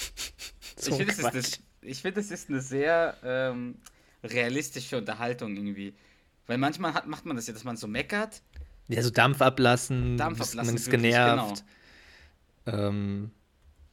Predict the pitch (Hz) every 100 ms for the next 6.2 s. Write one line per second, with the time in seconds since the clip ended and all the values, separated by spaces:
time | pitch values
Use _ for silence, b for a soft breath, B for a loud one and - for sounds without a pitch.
0 | _ 135 156 - 165 170 135 147 135 127
1 | 170 180 165 - 170 170 160 117 120 -
2 | 139 - 151 B B B B B - -
3 | 127 131 147 143 - 135 131 131 - 127
4 | 131 - 370 370 110 95 101 120 139 120
5 | 117 117 117 117 123 123 127 127 127 123
6 | 113 73